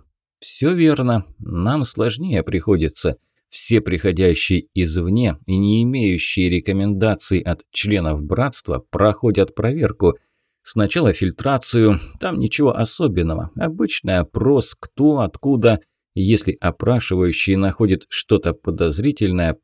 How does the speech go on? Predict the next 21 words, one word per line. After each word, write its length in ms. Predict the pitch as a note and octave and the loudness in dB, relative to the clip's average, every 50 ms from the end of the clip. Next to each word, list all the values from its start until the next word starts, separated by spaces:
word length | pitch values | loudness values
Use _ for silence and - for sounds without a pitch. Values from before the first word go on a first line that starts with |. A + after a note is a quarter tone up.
| _ | _
посылают 580 | - G2 F#2 - - A#2 C#3 D3+ C#3+ B2 A2 - | -2 -2 0 0 -2 -2 0 0 0 -2 -2 -2
меня 220 | F#2+ G#2 A#2+ B2+ | -2 0 0 0
и 160 | - - G#2 G2 | 0 0 2 2
моих 280 | G2 F#2+ F#2 E2 - - _ | 4 4 2 2 -2 -6 _
коллег 420 | - E2 E2 F2+ A#2+ C#3 - - - _ _ _ _ | -2 0 2 2 2 0 0 -2 -10 _ _ _ _
проверять 580 | - G3 - C#3 D3 C#3 C3 B2+ A#2 G#2 - - - - | -2 0 2 4 4 4 4 4 2 2 0 -8 -10 -6
прошлое 520 | - A#2+ C3+ D#3 D#3 - - F#2+ E2+ E2 | -2 0 0 0 0 -2 -2 -2 0 0
или 280 | - G#2 G2+ F#2+ G2 - | 2 2 2 2 2 0
устанавливать 880 | - A2+ G#2 - - - G#2+ A#2 A#2 G#2+ G2 F#2+ F#2+ F#2+ F#2+ F#2 - - | -2 -4 -4 -2 -4 -2 0 2 2 2 2 2 4 2 2 0 0 -2
наблюдения. 800 | G2+ G2 F2+ G2 A2 C3 C3 C3 B2 G#2 F#2 E2 E2+ D#2+ D#2 - _ _ _ _ _ _ _ _ | -2 -2 0 0 -2 -2 -2 0 2 2 2 2 0 -2 -4 -6 _ _ _ _ _ _ _ _
У 100 | G2 A2 | 2 4
нас 300 | C3+ E3+ G3 F#3+ - - | 4 4 2 0 -2 -6
кадровый 480 | - - F3 D#3+ D3+ D3+ C#3+ C#3 C#3+ B2+ | -8 -6 -6 -2 0 2 4 4 4 2
голод, 460 | C3 D#3 E3+ C#3 F2 D#2 - - - - _ | 2 2 2 2 2 2 -2 -6 -16 -20 _
оставить 580 | - - F2 - - - - A#2 A2+ G#2+ G#2 - | -4 -4 -4 -4 -4 -2 0 2 2 2 2 2
на 140 | G#2+ G#2+ A2 | 0 2 2
важные 440 | A2+ G#2+ F#2+ - G2+ G2 F2+ F2 | 2 2 2 0 0 0 0 0
посты 440 | - - G#2 F2+ - - _ - B2+ | 0 0 0 0 0 -2 _ 0 2
непроверенных 880 | G#2+ G2 F#2 - - - G#2+ A2 A2+ A2 G#2 G2 F2+ E2 F2 E2 - - | 2 2 0 0 0 0 0 2 2 2 2 2 0 0 -2 -4 -2 -2
людей 540 | E2 E2+ E2 D#2 D#2 - C#3 C#3 A2 - - | -2 0 0 -2 -2 0 2 2 2 0 -2
опасно, 800 | - A#2+ B2+ - _ _ - A#2+ A#2 G#2+ G2 - - G#2 F#2 D2 | -4 -4 -4 -4 _ _ 0 0 2 2 0 0 -2 -2 -2 -2